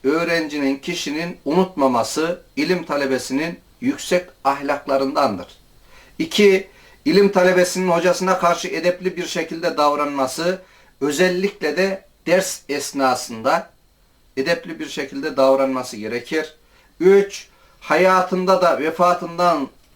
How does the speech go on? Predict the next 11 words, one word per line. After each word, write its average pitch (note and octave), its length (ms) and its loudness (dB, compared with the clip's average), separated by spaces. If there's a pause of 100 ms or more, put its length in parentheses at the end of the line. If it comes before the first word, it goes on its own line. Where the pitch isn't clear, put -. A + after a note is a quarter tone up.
(380)
sonra E3+ 580 0
da F3 300 2
hocasına E3+ 600 0
karşı D#3 440 -4
dua D#3 480 2
etmesi, C3+ 680 -6 (1120)
ilim E3 260 2
talebesinin D3 840 -2
yapmış C3 440 -2
olduğu C#3 400 -4
güzel C3+ 300 -4